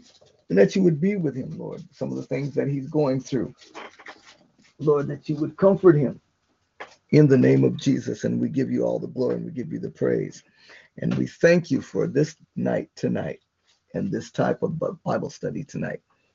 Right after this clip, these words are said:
In Jesus' name, thank you, Lord. Amen and amen. Well, I wanted to start off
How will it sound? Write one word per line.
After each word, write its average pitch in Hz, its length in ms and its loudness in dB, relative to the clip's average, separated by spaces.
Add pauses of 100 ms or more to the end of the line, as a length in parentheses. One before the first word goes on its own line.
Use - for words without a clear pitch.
(260)
In 120 180 0
Jesus' 123 520 0
name, - 400 -4 (520)
thank - 240 0
you, 104 120 0
Lord. 98 260 0
Amen 127 920 2 (640)
and 165 500 2 (100)
amen. 139 800 -2 (380)
Well, 185 160 4
I 180 60 4
wanted 359 380 0
to 165 400 -2
start 214 560 -2
off 156 280 -4